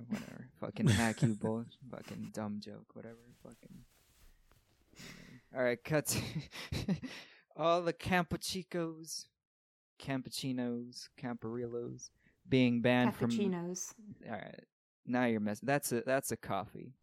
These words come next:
Speaker 1: Now you're messing with me. That's not
Speaker 2: <laughs>
Speaker 1: ca-, cappuccino. <laughs> All right. Campuchinos being banned from England for practicing in the trade of stolen children and carving smiles into their faces.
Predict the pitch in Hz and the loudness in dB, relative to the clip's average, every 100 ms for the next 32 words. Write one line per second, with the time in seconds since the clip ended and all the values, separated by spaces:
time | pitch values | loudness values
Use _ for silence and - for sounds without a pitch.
0 | _ - 120 107 101 101 - 113 107 - | _ -10 -6 -6 -8 -8 -10 -10 -14 -14
1 | - - - - - 139 _ _ - - | -12 -12 -12 -14 -18 -18 _ _ -20 2
2 | 294 220 - - - - 123 - 120 - | 4 4 0 -6 -14 0 2 2 0 2
3 | 117 - - 147 - - - _ _ - | 2 0 -4 -8 -10 -16 -18 _ _ -20
4 | _ - - - - - - - _ - | _ -20 -14 -14 -14 -18 -18 -20 _ -10
5 | - 127 120 117 - 135 123 117 110 110 | -2 0 0 -2 -2 0 2 0 0 -4
6 | - 127 127 117 123 120 113 120 120 117 | 0 2 4 4 6 4 0 -2 0 2
7 | 107 107 107 113 113 110 - - 113 107 | 0 -2 -2 -4 -4 -6 -6 -2 0 0
8 | - - 110 107 107 104 - 117 110 104 | -4 -4 -2 0 0 -2 0 2 2 0
9 | 107 - - 120 113 110 143 127 117 113 | -4 -4 2 4 4 2 2 2 2 0
10 | 110 113 127 120 110 110 - 123 117 107 | 0 -2 0 0 -2 -6 -4 -2 0 -2
11 | 113 107 113 110 107 113 113 - 131 131 | -4 0 2 2 -2 -2 -2 -4 -8 -8
12 | 135 | -12